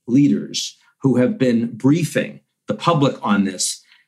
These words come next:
have, have acted pretty damn confident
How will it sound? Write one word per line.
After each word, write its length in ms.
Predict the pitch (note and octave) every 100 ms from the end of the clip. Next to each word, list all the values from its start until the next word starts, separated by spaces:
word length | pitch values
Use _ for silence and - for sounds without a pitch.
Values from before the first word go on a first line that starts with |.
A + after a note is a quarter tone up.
| -
have, 320 | - C#3 - -
have 220 | C3+ -
acted 580 | E3+ F#3+ - G3 C#3+ -
pretty 340 | - B3+ C4+
damn 340 | G#3 F3 D#3 C#3+
confident 640 | - C#3 C#3+ C#3 G#2 D#2